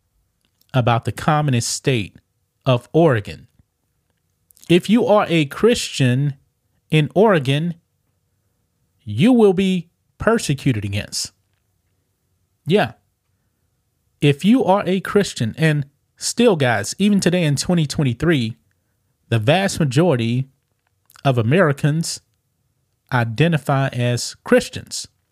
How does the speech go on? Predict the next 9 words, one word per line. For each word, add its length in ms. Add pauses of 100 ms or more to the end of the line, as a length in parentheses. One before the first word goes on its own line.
(960)
The 60
Constitution 920 (1120)
was 160
actually 340
implemented 760
off 240
of 240 (380)
Christian 580
beliefs, 600